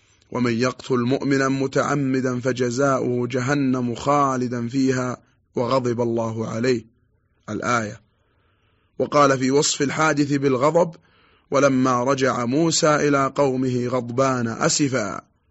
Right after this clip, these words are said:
وأمثال هذا كثير جدا. والمقصود عندنا ذكر أمثلة كثيرة من ذلك، مع إيضاح أن كل ما اتصف به جل وعلا من تلك الصفات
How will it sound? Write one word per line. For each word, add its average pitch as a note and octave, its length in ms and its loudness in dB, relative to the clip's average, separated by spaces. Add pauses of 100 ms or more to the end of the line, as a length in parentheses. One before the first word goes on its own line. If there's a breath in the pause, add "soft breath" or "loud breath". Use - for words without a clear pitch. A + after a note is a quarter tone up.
(180)
وأمثال D3 460 2
هذا C3+ 420 2
كثير B2 420 -4
جدا. A2+ 500 -6 (1400)
والمقصود C#3 560 2
عندنا D#3+ 520 4
ذكر D#3 420 0
أمثلة C#3+ 600 0
كثيرة C#3+ 480 2
من B2+ 240 2
ذلك، D3 460 0 (520 soft breath)
مع D3 240 4
إيضاح D#3+ 480 2
أن D#3+ 380 0
كل E3+ 400 0
ما D3+ 140 2
اتصف C#3+ 540 -2
به C#3 420 2
جل C3+ 280 2
وعلا C3+ 600 4
من B2 200 -2
تلك D#3 240 -6
الصفات C#3 680 0